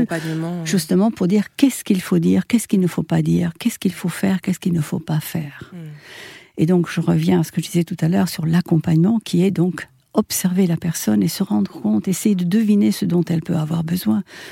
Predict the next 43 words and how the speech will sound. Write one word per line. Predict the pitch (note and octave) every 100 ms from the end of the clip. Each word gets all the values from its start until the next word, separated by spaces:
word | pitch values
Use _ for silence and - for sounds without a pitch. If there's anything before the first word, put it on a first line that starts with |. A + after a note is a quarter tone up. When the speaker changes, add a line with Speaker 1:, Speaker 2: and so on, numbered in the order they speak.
| - _ -
Speaker 2:
pour | G3 F#3
la |
remplacer | F3 G#3 G#3+ G#3+ - A#3
sur | - -
certaines | F#3+ E3+ B3+
choses, | - A#3 F#3+ - - _ - - _
pour | -
aller | D#3+
faire | D#3 E3
ses | -
courses, | C#4 G3+ F3+ F3+ -
pour | - D#3+
peut-être | G3 E3+ E3 E3
lui | D#3+
nettoyer | - E3 D#3+
sa | D#3
maison, | G3 A#3+ G3 F3
et | E3+
cetera. | G#3 - G#3
Enfin, | F3+ - -
des | - G3
petites | B3+ B3+ G3+
choses, | - G3 A#3+ - - - -
toujours | A3+ B3
dans | G#3 E3+
le |
respect | D#3+ D#3+ - - E3+
de | D3+
l'autre. | E3+ E3+ - - _
Speaker 1:
Mm. | F#3+ E3 D#3 - - -
Donc | F#3+ -
là, | B3
on | G#3
est |
sur | F3 -
le | F3+ E3
deuil | F#3 G#3
dit | E3 A3 B3 C#4
Speaker 2:
Mm. | G3
Speaker 1:
normal. | F3+ F3 G3
Speaker 2:
Normal, | A#3+ F3 C#3 C3+ D#3+ -
voilà. | - E3
Speaker 1:
Voilà. | D#3